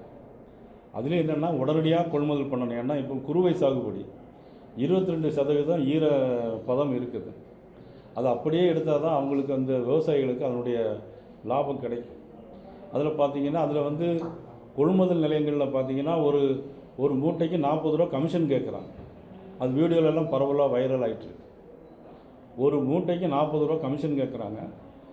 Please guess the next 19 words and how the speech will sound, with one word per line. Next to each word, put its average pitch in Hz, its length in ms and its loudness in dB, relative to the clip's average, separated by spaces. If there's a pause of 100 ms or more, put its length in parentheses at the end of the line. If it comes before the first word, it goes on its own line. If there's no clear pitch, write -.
(140)
அதையும் 147 300 0
ஒழுங்கா 151 220 4
அவங்க 143 360 0
பாதுகாக்கிறதுக்கு 120 1000 -2
வைக்க 123 240 -2
முடியல 123 360 0
தமிழக 113 340 -4
அரசாங்கத்தால. 104 680 -8 (800)
இப்பொழுது 147 380 2
ஏற்கனவே 170 540 2
இப்போ 151 400 2
நம்ம 139 380 0
மதிப்புக்குரிய 151 460 -2
இ 156 100 -4
பி 156 60 -2
எஸ் 143 100 -2
அவர்கள் 139 340 2
பார்வையிட்ட 139 380 0
போது, 123 420 -4